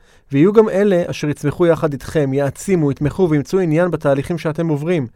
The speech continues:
ואותם תוכלו לשתף בהרגשות שלכם. אין זה אומר שתמיד תסכימו על כל עניין,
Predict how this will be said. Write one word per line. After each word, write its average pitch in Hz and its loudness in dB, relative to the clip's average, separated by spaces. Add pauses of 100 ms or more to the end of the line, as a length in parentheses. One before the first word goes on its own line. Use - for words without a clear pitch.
(300)
ואותם 170 0
תוכלו 175 -2
לשתף 156 -4
בהרגשות 147 -2
שלכם. 120 -8 (600)
אין 226 2
זה 233 6
אומר 220 8
שתמיד 180 0
תסכימו 185 0
על 147 2
כל 165 2
עניין, 147 0